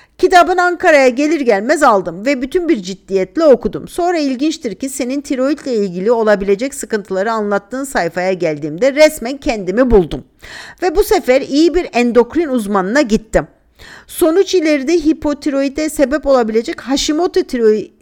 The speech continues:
tiroidi ile bunun dışında insülin direncim olduğunu öğrendim. Ben zaten iki aydır sağlıklı beslenen,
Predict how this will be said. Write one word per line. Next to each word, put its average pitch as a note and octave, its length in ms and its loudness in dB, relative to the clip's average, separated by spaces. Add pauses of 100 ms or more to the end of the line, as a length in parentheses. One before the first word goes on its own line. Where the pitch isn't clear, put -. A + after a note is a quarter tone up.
(160)
tiroidi G3+ 420 2
ile B3+ 300 0
bunun C4 240 -4
dışında B3+ 320 -4
insülin A#3 600 -4
direncim A3 440 -2
olduğunu G#3+ 580 6
öğrendim. C#4+ 1400 6 (1040)
Ben D4+ 200 6
zaten F#4 380 4
iki E4 240 2
aydır C#4+ 240 2
sağlıklı B3+ 600 2
beslenen, B3+ 600 2